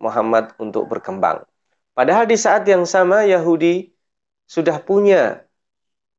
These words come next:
eh, tanda tangan kesepakatan. Dia berada di, masuk di Darul Ahad. Mereka sudah punya kesepakatan yang ditandatangani dengan Rasulullah sallallahu alaihi wasallam. Artinya,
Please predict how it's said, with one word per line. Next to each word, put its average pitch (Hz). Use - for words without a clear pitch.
eh, 143
tanda 160
tangan 190
kesepakatan. 170
Dia 175
berada 165
di, 151
masuk 151
di 131
Darul 156
Ahad. 156
Mereka 156
sudah 147
punya 202
kesepakatan 160
yang 147
ditandatangani 135
dengan 131
Rasulullah 127
sallallahu 127
alaihi 120
wasallam. 107
Artinya, 180